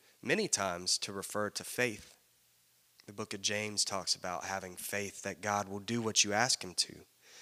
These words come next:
And he says, "But let the man ask with faith and no doubting. For the one who doubts is like a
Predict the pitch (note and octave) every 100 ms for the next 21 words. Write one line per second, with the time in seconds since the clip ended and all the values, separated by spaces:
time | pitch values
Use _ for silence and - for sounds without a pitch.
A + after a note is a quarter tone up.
0 | - - - G2 F2+ F#2+ F#2 A2 - A2
1 | G#2 - - - - A#2+ C3+ C3 B2 A#2+
2 | A2+ A2+ G#2+ - - - G#2 - B2 G#2+
3 | F2+ - F2+ G2 A2 A2 G2 F#2+ F2+ D#2+
4 | - _ _ _ - - - A2+ A2 B2+
5 | C3+ A#2+ G#2 A2+ B2+ A#2 - G2+ G#2 G2
6 | - F#2 F2+